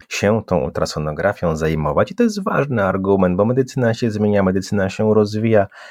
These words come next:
zmienia się ultrasonografia, aparaty, ta ultrasonografia wchodzi w pewne obszary, w których im kiedyś w ogóle by nam do głowy nie przyszło, że może ona być przydatna. To jest z jednej strony, a z drugiej strony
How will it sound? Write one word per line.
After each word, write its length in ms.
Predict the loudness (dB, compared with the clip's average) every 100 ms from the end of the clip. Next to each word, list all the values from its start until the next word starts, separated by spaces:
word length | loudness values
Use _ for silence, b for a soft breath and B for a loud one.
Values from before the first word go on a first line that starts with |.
| B
zmienia 340 | -4 0 0 -2
się 140 | -6
ultrasonografia, 920 | -4 -4 -2 -4 -2 -2 -2 -2 -4
aparaty, 680 | -4 -8 -4 -2 -2 0 -4
ta 140 | -4
ultrasonografia 720 | -8 -8 -12 -8 -6 -6 -6 -8
wchodzi 480 | -6 0 0 0 -6
w 60 |
pewne 320 | -6 -4 -4
obszary, 440 | -6 -8 -4 -4 -4
w 40 |
których 360 | -6 -8 -8 -6
im 260 | 0 0
kiedyś 540 | 0 0 0 2 -2 -4 _
w 100 | -2
ogóle 200 | 0 2
by 120 | 4
nam 160 | 4
do 120 | 2 0
głowy 340 | 2 0 0
nie 140 | -2
przyszło, 420 | -4 -10 -2 0 2
że 160 | 0
może 420 | -2 -4 -2 -2
ona 360 | -2 -4 -2 -2
być 320 | -2 -8 -8 _ _ _ -10
przydatna. 800 | -6 -2 -2 -2 -4 -2 -2 -4
To 100 | -2
jest 260 | 2 2 0
z 40 |
jednej 420 | 2 2 4 2 0
strony, 480 | -2 -2 -2 -6 -6
a 200 | -4 -4
z 160 | -6
drugiej 420 | -2 0 0 -2
strony 420 | -4 -6 -4 -4